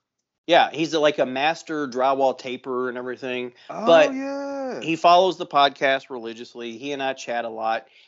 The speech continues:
Speaker 1: He was going through some stuff, and, you know, the, uh, we, he just,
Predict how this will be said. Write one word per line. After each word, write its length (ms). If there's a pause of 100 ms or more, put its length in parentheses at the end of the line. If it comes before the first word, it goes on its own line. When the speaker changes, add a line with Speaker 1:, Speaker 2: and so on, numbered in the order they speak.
(140)
Speaker 1:
He 160
was 180
going 280
through 200
some 200
stuff, 460
and, 400
you 120
know, 240
the, 360 (1000)
uh, 220
we, 800
he 200
just, 320